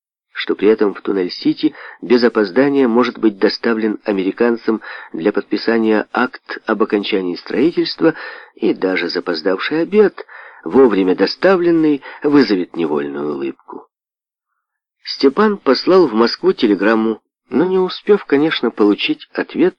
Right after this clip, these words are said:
принял вынужденное, как он назвал, решение и один, без сопровождающих, под свою ответственность повёл поезд. Степан сидел в кабине управления,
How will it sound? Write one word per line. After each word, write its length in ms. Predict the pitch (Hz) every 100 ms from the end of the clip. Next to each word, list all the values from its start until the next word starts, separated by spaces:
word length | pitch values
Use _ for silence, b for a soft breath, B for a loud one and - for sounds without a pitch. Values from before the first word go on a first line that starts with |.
| _
принял 420 | 120 196 185 160
вынужденное, 920 | - 202 202 185 151 147 160 156 147
как 240 | 135 123 -
он 160 | 123
назвал, 380 | 117 104 101 101
решение 880 | 82 73 - - 147 170 165 156 - _
и 140 | -
один, 540 | 151 147 - 92 87 73
без 220 | 131 185
сопровождающих, 1300 | - - - 127 110 - 131 127 117 - - 107 - B B B -
под 140 | 113 -
свою 240 | 165 185
ответственность 1160 | 160 - - 147 151 _ 143 143 131 127 - _ -
повёл 360 | 87 87 110
поезд. 720 | - 73 131 120 - _ - _ _ _ _ _ _ _ _ _ _ _ _
Степан 400 | - - - 156
сидел 440 | - 131 143 120 -
в 120 | -
кабине 380 | - 110 123 123
управления, 720 | 117 - 101 104 127 127 120